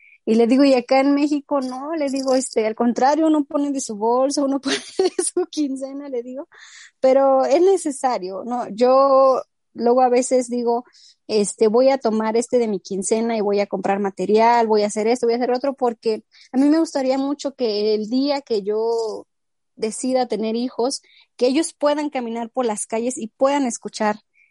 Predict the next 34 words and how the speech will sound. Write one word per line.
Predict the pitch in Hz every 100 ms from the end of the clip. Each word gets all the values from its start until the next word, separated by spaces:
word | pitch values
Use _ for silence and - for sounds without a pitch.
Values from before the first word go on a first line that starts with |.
| _
la | - 220 214
lengua | 220 240 262 262 254 262 -
nuestra | 208 226 247 - - 185
y | 196
la | 208 202
puedan | - 226 247
hablar | 226 190 208 226 233
y |
la | 220 196
puedan, | 208 220 220
y | 220
puedan | 240 254
tener | 254 240 240
gente | - 269 269 - 233
con | 196 208
quien | 220 214
platicarla. | 220 - 185 - 190 185 185 _ - - -
Y | 240 240
hoy | 262 285
en | 294
día | 277 294 285 269
vemos | 254 262 262 269 -
que, | - 202 196 _
pues, | 214 214 - _ _ _ _
mucha | 233 233 254 294 339 311 269
gente, | 262 262 262 - 254 269 294 - _ _ _ _ _ _ _ -
eh, | 226 214 214
ya | 190 247
no | 294
la | 330 302
quiere | 294 302
hablar. | 269 262 277 202
Yo | 196 240 254 254 262
justo | 254 254 254 247